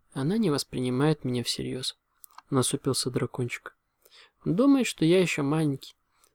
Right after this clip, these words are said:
Я же не виноват, что драконы живут так долго. А я всего на пять лет ее моложе».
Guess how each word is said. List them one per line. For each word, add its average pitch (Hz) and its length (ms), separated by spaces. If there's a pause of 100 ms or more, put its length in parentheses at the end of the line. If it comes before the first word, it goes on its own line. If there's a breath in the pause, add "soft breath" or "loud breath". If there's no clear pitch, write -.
Я 139 160
же 190 120
не 208 140
виноват, 214 360
что - 160
драконы 139 460
живут 139 340
так 135 260
долго. 131 340 (540 soft breath)
А 123 120
я 196 240
всего 131 320
на 139 140
пять 208 280
лет 208 260
ее 127 160
моложе». 131 480